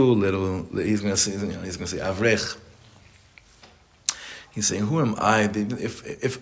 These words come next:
I can't, oh, I'm in such a generation. I'm gonna learn these deep Torahs, be'emet, to become this, this, like, super yid? Who, who am I to f-, come up with tricks that, uh, would work for me in my generation?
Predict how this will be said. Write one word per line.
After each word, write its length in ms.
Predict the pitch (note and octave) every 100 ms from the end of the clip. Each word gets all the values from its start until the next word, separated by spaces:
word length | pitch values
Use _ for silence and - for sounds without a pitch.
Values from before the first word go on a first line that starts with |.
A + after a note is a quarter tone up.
| -
I 260 | D3+ G3+
can't, 380 | G3+ - A#2 G#2+ G#2+
oh, 220 | D#3+ -
I'm 180 | C#3 E3
in 140 | D3+
such 220 | B2 E3 A#2
a 40 |
generation. 680 | G#2+ G#2 G2+ A2+ D#3 - D#2+ E2 - - - - -
I'm 160 | D3
gonna 160 | E3 A#2+
learn 480 | G#2 A#2+ D#3 D#3 G#2+
these 260 | G2 F#2 F2+ G2+
deep 300 | D3+ E3+ -
Torahs, 720 | - G#2+ - - D3 - - - - - - -
be'emet, 640 | G#2+ G#2 G#2+ F#3 A3 - - - - -
to 80 | -
become 600 | - - - - F2 A2
this, 260 | - - -
this, 340 | - - -
like, 320 | - - - - - - - - - - - -
super 460 | - - D3 D#3 G#3+
yid? 400 | G#3 F#3 F#3+ - - - - - -
Who, 200 | - C4+
who 220 | - C#4+ C#4
am 160 | E3 D3+
I 240 | F#3+ G3
to 80 | B2
f-, 180 | - -
come 200 | D#3+ D#3+
up 60 |
with 160 | B2+ -
tricks 440 | - F#3 F3+ -
that, 260 | G#2+ G2+ F#2+ - - - - -
uh, 240 | G#2+ G#2+ A2
would 180 | A#2+
work 180 | A#2 D3
for 120 | - C3
me 120 | C3
in 100 | A#2+
my 160 | A#2+
generation? 640 | B2 A#2+ A2+ B2+ D3 -